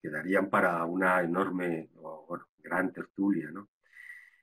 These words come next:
La primera es que efectivamente, eh, se da esa brecha. Yo también leí el artículo,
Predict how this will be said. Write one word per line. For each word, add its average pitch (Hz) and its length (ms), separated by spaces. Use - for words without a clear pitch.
La 95 120
primera 113 300
es - 120
que 139 100
efectivamente, 117 760
eh, 87 480
se - 180
da 95 120
esa 104 220
brecha. 101 380
Yo 95 120
también 101 260
leí 95 140
el 87 140
artículo, 87 580